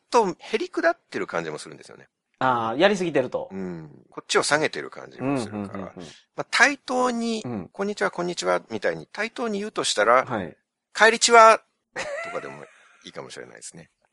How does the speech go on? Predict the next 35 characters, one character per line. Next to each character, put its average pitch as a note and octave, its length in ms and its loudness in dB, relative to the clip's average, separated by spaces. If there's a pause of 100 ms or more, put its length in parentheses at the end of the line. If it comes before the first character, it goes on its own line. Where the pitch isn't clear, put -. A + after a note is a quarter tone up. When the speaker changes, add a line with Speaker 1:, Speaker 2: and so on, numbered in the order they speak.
Speaker 2:
<laughs> - 300 -18
帰 D4+ 200 10
り D#4 100 2
ち C4 100 2
は？ A3 240 10 (140)
Speaker 1:
は F#2+ 200 6
い。 D2 120 -8 (640)
Speaker 2:
<laughs> - 600 -14
あ B2+ 420 6
ー、 A2 60 -12 (340)
俺、 C4 300 8
ち - 100 -14
ょ - 20 -8
っ - 40 -8
と G#3 40 -4
待 E3 140 2
っ - 20 0
て G#3 60 -4
く - 80 -8
だ - 80 2
さ - 40 -6
い。 - 60 -10 (300)
僕 C4 220 6
の C4+ 120 8
異 E3+ 120 4
名 F#3+ 160 8
何 D3 160 4
で A#2 40 -6
し - 60 -10
た G#2 60 -6
っ - 80 -8
け？ E2 180 -14 (520)
土 D3+ 100 2
佐 - 120 0
の。 G2+ 240 -2